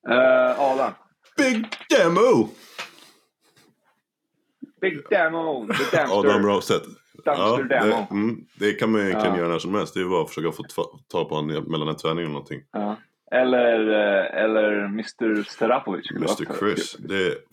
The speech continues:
Speaker 2: faktiskt, det skulle vara intressant att ha med
Speaker 1: Ja.
Speaker 2: Chris. Jag vet, han har varit med, han var med i Bänk Värmland för länge sedan. Men det var,
Speaker 1: Ja.
Speaker 2: känns som det var ett tag sedan som man hörde från Chris.
Speaker 1: Ja.
Speaker 2: Vare sig, alltså, jag vet, han har ju haft skadeproblem nu och sådär, men jag skulle vilja se vad han har för sig
Speaker 1: Mm.
Speaker 2: nu för tiden.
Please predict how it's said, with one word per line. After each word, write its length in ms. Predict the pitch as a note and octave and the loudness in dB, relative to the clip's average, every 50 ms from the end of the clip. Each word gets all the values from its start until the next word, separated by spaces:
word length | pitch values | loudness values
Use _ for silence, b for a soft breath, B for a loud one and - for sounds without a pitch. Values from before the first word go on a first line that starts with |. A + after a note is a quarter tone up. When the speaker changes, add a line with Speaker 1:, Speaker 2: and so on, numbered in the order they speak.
| - | -6
Speaker 2:
faktiskt, 420 | - G2+ G2 - - D#2+ - - - - - - - - C#2+ E2 | -4 -4 -4 -4 -6 -8 -8 -10 -12 -14 -16 -14 -14 -10 -6 -4
det 80 | F2 E2 | -4 -4
skulle 140 | - - F2+ | -2 -2 -2
vara 60 | F2 | -2
intressant 240 | E2+ D#2+ - E2 D#2 | -2 -2 -4 -6 -4
att 60 | D#2+ | -4
ha 100 | D#2+ D#2+ | -2 -2
med 160 | D#2+ D#2+ D#2 - | -2 0 -2 -2
Speaker 1:
Ja. 60 | F#2+ | -2
Speaker 2:
Chris. 180 | F#2+ D#2 D#2 - | -4 -6 -4 -4
Jag 60 | D#2+ | -4
vet, 140 | D#2+ D#2+ D#2+ | -4 -2 -2
han 100 | D#2+ D#2+ | -2 -2
har 60 | E2 | -2
varit 120 | E2 D#2+ | -2 -4
med, 300 | - E2 D#2+ D#2 D2+ D2 | -4 -4 -2 -2 -2 -4
han 100 | - E2 | -4 -4
var 80 | E2 D#2+ | -4 -2
med 120 | D#2+ D#2+ | -2 -2
i 20 | D#2 | -2
Bänk 260 | D2 E2 D#2+ D2+ D2+ | -2 -2 -4 -2 -2
Värmland 280 | E2+ E2+ E2 D#2 D2+ - | -4 -2 -2 -4 -4 -4
för 80 | - | -6
länge 180 | D#2 D2+ D2 D2 | -4 -4 -4 -6
sedan. 200 | - - D#2 D#2 | -6 -6 -4 -2
Men 120 | D#2 D#2+ | -2 0
det 60 | E2 | 0
var, 100 | E2+ F#2 F#2 F#2 | 2 2 2 2
Speaker 1:
Ja. 60 | F2+ | 2
Speaker 2:
känns 180 | - - G2 E2+ | 0 -2 -4 -2
som 80 | F2+ | -2
det 60 | F2+ F2 | 0 0
var 140 | F#2+ G#2 G2+ | 2 0 0
ett 60 | - | 0
tag 200 | - F#2 F2+ E2+ | 0 0 0 0
sedan 180 | - - E2+ E2 | -2 -4 -4 -4
som 140 | - F2 | -4 -2
man 160 | E2+ F2 F2 E2+ | -2 -2 0 0
hörde 280 | F#2 F2+ F2+ G2+ A2 | 0 2 2 2 0
från 180 | G#2+ F#2 F2 E2 | 0 -2 -4 -2
Chris. 180 | - F2+ E2+ - | -2 -2 -2 0
Speaker 1:
Ja. 100 | G#2+ G#2+ | 0 2
Speaker 2:
Vare 200 | G#2 F2 F2+ F2+ | 2 2 2 0
sig, 320 | F2+ - G#2 F#2+ F2+ E2+ D#2+ - - _ - | 0 -2 -2 0 0 0 -2 -4 -10 _ -8
alltså, 200 | - - - - | -8 -6 -4 -2
jag 260 | F2+ F2 E2+ E2 E2 F2 | 0 0 0 0 0 0
vet, 100 | F2 F2 | 0 0
han 60 | E2+ | -2
har 40 | F2 | -2
ju 60 | E2+ | -2
haft 100 | E2+ E2 | -2 -4
skadeproblem 540 | - - E2+ E2 E2 D#2+ D#2+ E2+ F#2 F2 D#2+ | -4 -4 -6 -4 -4 -4 -4 -2 -2 -2 -2
nu 60 | D2+ C#2+ | -2 -4
och 80 | C#2+ | -8
sådär, 240 | - - D2 C#2+ C#2 | -10 -10 -10 -10 -10
men 280 | C#2+ D2 C#2+ C#2+ C#2 C#2+ B B B B B B B B B B B _ - - | -8 -10 -10 -10 -12 -14 B B B B B B B B B B B _ -20 -20
jag 80 | E2+ | -16
skulle 140 | - - F2 | -12 -10 -6
vilja 120 | F2 E2+ F2 | -4 -4 -4
se 160 | - - E2+ | -4 -2 -2
vad 140 | E2 E2 E2+ | -2 -2 -2
han 120 | F2 F2+ | -2 -2
har 80 | F#2 E2 | -4 -4
för 140 | - - A2 | -4 -2 0
sig 80 | A2 | 0
Speaker 1:
Mm. 80 | A2 G#2+ | 0 0
Speaker 2:
nu 80 | C#2 | -2
för 60 | - - | -6 -12
tiden. 200 | - - C#2+ C#2+ | -16 -16 -16 -16